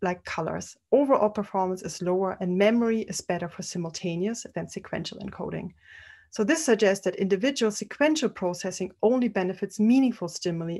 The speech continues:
but not complex, meaningless stimuli. So in sum, encoding limits appear to work in fundamentally different ways for realistic objects relative to simple stimuli.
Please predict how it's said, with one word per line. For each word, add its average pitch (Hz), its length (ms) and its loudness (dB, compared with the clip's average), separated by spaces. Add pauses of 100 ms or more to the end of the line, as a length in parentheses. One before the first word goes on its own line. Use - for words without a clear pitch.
but 190 160 0
not 196 220 0
complex, 190 680 -4 (260)
meaningless 185 720 0
stimuli. 160 540 -10 (1160)
So - 140 2
in 254 80 6
sum, 294 320 2
encoding 262 480 2
limits 185 300 0
appear 202 300 0
to 214 120 -4
work 196 220 -2
in 202 60 -6
fundamentally 208 720 0
different 185 380 -4
ways 170 200 -4
for 175 120 -8
realistic 170 580 -4
objects 170 480 -8
relative 170 400 -6
to - 80 -14
simple 165 300 -8
stimuli. - 480 -6